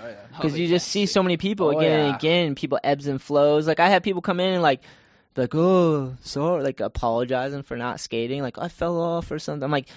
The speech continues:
Speaker 2: "I don't really care,
Speaker 1: I
Speaker 2: dude.
Speaker 1: know,
Speaker 2: I'm
Speaker 1: dude.
Speaker 2: stoked you're back skating," you
Speaker 1: Yeah.
Speaker 2: know? But, like,
Speaker 1: Like,
Speaker 2: you
Speaker 1: I didn't
Speaker 2: just
Speaker 1: even know you fell off.
Speaker 2: <laughs> Yeah, like, c-, just come skate, dude. <laughs>
Speaker 1: Yeah, seriously.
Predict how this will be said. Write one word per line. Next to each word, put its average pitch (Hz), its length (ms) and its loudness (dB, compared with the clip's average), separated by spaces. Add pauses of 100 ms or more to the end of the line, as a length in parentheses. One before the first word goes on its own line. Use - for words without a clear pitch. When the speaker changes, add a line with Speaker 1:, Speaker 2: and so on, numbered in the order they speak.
(100)
Speaker 2:
"I - 80 -10
don't 262 160 -4
really 226 160 -2
care, 202 300 -4
Speaker 1:
I 208 40 -2
Speaker 2:
dude. 160 120 -2
Speaker 1:
know, 147 80 0
Speaker 2:
I'm 135 60 -2
Speaker 1:
dude. - 80 -10
Speaker 2:
stoked 151 240 -2
you're 147 100 -4
back 143 360 -2
skating," 151 600 -4
you 123 100 -4
Speaker 1:
Yeah. 123 140 -2
Speaker 2:
know? 143 80 -2
But, 131 160 2
like, 123 200 0
Speaker 1:
Like, - 0 -
Speaker 2:
you - 40 -20 (280)
Speaker 1:
I - 20 -16
didn't 135 140 -8
Speaker 2:
just 175 100 -4
Speaker 1:
even 170 160 -8
know 143 100 -6
you 160 220 -10
fell 113 260 -8
off. 104 220 -12
Speaker 2:
<laughs> 165 40 -2
Yeah, 226 760 4
like, 143 200 0
c-, 202 360 -2
just 175 160 -4
come 190 260 0
skate, 180 560 -2
dude. 127 360 -4
<laughs> - 100 -10
Speaker 1:
Yeah, 185 500 -4
seriously. 123 560 -14